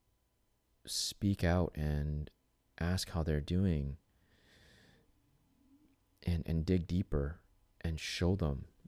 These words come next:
that I, you know, that I wanna have a relationship or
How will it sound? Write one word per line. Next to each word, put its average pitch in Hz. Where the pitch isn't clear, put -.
that 85
I, 78
you 85
know, 80
that 90
I 92
wanna 95
have 87
a 85
relationship 82
or 80